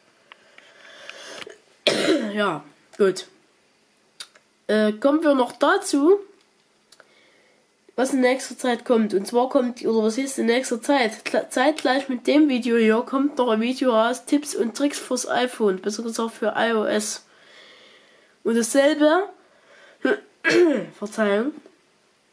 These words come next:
dasselbe gilt für das, äh, Wi-Fi-Verbindungsgerät mit der Panasonic Image App vom iPhone sieben zu T-, Panasonic Lumix D M C T Z einundneunzig.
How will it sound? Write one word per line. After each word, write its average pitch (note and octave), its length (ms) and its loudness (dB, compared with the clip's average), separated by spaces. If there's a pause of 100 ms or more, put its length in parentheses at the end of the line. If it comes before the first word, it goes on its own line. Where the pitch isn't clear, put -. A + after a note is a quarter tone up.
(460)
dasselbe C#4 540 0
gilt C#4 580 -2
für - 180 -6
das, A3+ 440 -2
äh, G#3 420 2 (420)
Wi-Fi-Verbindungsgerät C4+ 1800 2
mit A#3+ 120 -6
der D#4+ 140 4
Panasonic B3+ 580 -2
Image C4 260 0
App A#3 160 0
vom A3 340 -2
iPhone A#3+ 520 -2
sieben C#4 480 -2 (520)
zu B3+ 240 -2
T-, C#4+ 160 -8
Panasonic A#3+ 640 -2
Lumix A#3 380 -4
D A#3 100 2
M A3 160 2
C G#3+ 220 2
T A3 200 -6
Z A3 240 -4
einundneunzig. G#3+ 1040 -2